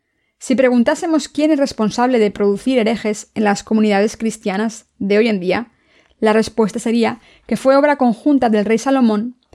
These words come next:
el rey Jeroboam y el rey Roboam. Salomón recibió un duro castigo porque adoró a ídolos ante Dios. Al final de su vida, antes de morir, Salomón dijo: "Vanidad de vanidades, todo es vanidad".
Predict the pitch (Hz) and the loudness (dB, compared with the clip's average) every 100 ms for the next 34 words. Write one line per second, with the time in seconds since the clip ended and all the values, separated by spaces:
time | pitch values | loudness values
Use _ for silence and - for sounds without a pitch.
0 | _ _ 214 214 226 262 247 233 202 208 | _ _ -4 -2 0 0 2 2 0 -2
1 | - 220 214 202 208 208 185 - - - | -4 -2 0 0 0 0 -2 -4 -8 -14
2 | _ _ _ _ _ _ _ _ - 247 | _ _ _ _ _ _ _ _ 0 2
3 | 240 302 294 - 247 262 277 247 262 254 | 4 4 2 2 2 2 4 4 2 2
4 | 220 - 254 202 196 208 202 214 202 208 | 0 -2 -4 -2 -2 -4 -2 -2 0 2
5 | 226 214 214 202 190 - 208 196 190 190 | 2 2 2 2 0 -2 -6 -4 -4 -6
6 | 190 - _ _ _ _ _ _ _ _ | -8 -16 _ _ _ _ _ _ _ _
7 | _ - 220 214 220 214 208 220 247 214 | _ -4 -2 0 0 0 -2 -2 -2 -2
8 | 208 _ - 220 214 208 226 214 208 214 | -4 _ -4 -2 0 0 0 2 0 -2
9 | - - 220 226 240 190 180 - - _ | -8 -4 0 2 2 0 -4 -8 -12 _
10 | _ _ _ _ _ - 196 233 233 233 | _ _ _ _ _ -8 -2 2 4 4
11 | 277 269 233 196 - - - - _ _ | 2 2 2 2 -2 -4 -10 -16 _ _
12 | 233 226 220 202 196 185 - | 0 2 2 0 -2 -4 -6